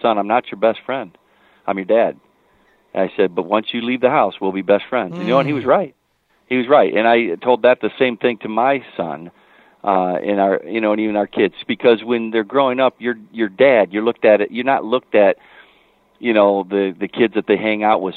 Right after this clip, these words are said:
Speaker 1: school, their best friends at school, which, you know, um, is, it's just a different,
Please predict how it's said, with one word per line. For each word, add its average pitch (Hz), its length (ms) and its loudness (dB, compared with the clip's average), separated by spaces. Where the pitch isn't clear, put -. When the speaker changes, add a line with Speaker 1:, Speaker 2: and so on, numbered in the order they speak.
Speaker 1:
school, 113 260 -4
their 92 120 -2
best 104 260 4
friends 98 240 -6
at 90 80 -8
school, 90 460 -6
which, 101 200 2
you 123 80 -6
know, 90 460 -6
um, 90 580 -6
is, 107 160 -6
it's 117 240 -8
just 123 180 -10
a 98 60 2
different, 104 560 -2